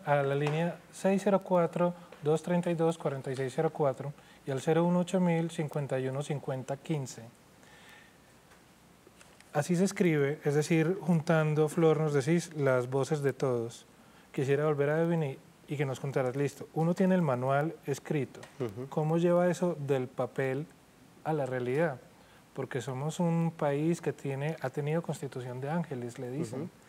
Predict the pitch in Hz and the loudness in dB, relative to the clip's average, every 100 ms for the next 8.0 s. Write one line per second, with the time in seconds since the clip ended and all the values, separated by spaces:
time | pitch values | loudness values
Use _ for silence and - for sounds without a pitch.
0 | - - - 143 127 131 139 131 131 151 | -20 -20 -12 -8 -6 0 2 2 2 0
1 | 170 - - - 143 143 143 151 147 156 | -2 -12 -12 -6 -2 0 -2 -2 -4 -2
2 | 143 139 135 127 - 135 - 139 147 135 | -4 -4 -6 -8 -10 -14 -12 -12 -10 -10
3 | 127 135 139 127 123 151 135 - - - | -10 -12 -12 -14 -12 -10 -10 -14 -20 -20
4 | - - - - 123 117 - - - - | -20 -20 -10 -4 -2 -2 -6 -12 -12 -16
5 | - - - - 180 160 180 160 170 170 | -20 -16 -6 -2 -2 0 2 2 2 2
6 | 185 147 143 - 196 180 165 143 139 135 | 2 0 -4 -2 -4 -2 -4 0 0 -2
7 | 143 170 180 165 180 170 160 165 165 165 | -4 -4 -4 -4 -4 -2 0 2 2 0